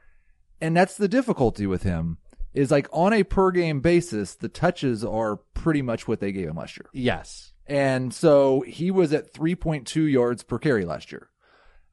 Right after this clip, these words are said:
Speaker 1: I don't really project anyone unless they're only a short yardage back for that low of a rush yardage. 'Cause generally speaking,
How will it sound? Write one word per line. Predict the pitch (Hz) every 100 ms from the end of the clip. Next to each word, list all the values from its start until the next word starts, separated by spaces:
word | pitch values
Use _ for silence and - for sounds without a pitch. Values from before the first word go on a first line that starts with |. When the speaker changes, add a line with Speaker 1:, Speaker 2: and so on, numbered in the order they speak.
| -
Speaker 1:
I | 170
don't | 175 208 185 - _ -
really | 120 143 165 165 165
project | - 147 117 143 131 - - _ -
anyone | 139 156 156 151 143
unless | 131 120 127 127 -
they're | 120 104
only | 127 139 139
a | 120
short | - 143 120
yardage | 110 113 107 90
back | 113 101 - -
for | - 110
that | 87 113 -
low | 113 104 95
of | 87
a |
rush | 90 85 - -
yardage. | 85 69 -
'Cause | 98 85 _ _ 139
generally | 113 196 190 151
speaking, | - 135 123 120 117